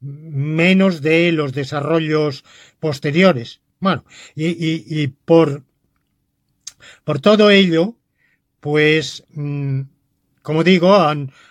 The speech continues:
han tendido a, a concebir el derecho esencialmente como un entramado de enunciados, a reducir el derecho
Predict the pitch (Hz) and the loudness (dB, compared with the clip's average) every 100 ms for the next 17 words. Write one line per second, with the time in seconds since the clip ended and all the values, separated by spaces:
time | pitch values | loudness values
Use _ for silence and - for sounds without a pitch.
0 | - 151 175 165 165 160 175 147 135 127 | -16 -8 -4 -2 0 2 2 2 0 -4
1 | _ _ _ _ _ - 135 127 - 160 | _ _ _ _ _ -8 -4 -4 -4 -4
2 | 135 160 170 165 190 _ _ _ _ 165 | -2 2 4 4 0 _ _ _ _ -6
3 | 160 135 151 202 202 - 202 233 _ _ | -6 -2 0 0 -2 -6 -6 -8 _ _
4 | _ 135 - 139 131 156 156 143 147 135 | _ -14 -8 -8 -4 -2 -2 -2 -4 -2
5 | 156 147 _ _ _ 156 147 160 160 - | -2 -4 _ _ _ -6 -2 -4 -4 -4
6 | 175 165 160 135 156 151 156 147 165 _ | 0 0 0 -2 -2 0 0 0 -4 _
7 | _ - 117 165 170 180 - 185 160 135 | _ -20 -6 2 2 2 -2 0 -2 -4
8 | 170 156 110 127 - _ _ _ _ _ | -4 -4 -4 -14 -20 _ _ _ _ _
9 | _ _ _ - 127 127 123 - 175 165 | _ _ _ -12 -6 -4 -4 0 2 4
10 | 139 147 190 - 175 | 2 -2 -2 -4 -8